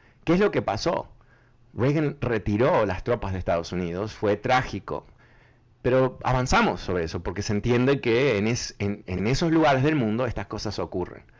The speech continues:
Entonces, la falta de honestidad, la falta de, de, de integridad, inclusive de las críticas,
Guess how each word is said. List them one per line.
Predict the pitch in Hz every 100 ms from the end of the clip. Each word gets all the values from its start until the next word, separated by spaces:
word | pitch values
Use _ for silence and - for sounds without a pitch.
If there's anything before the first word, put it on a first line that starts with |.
| - - -
Entonces, | - 151 151
la | 139
falta | 170 190 202
de | 170
honestidad, | 127 110 107 104 110 113 107
la | 101
falta | 113 117 123
de, | 101 90 90 92
de, | 90 87 87
de | 92
integridad, | 95 95 87 87 87 98 95
inclusive | 92 90 110 92
de | 90
las | 90
críticas, | - 92 - 120 101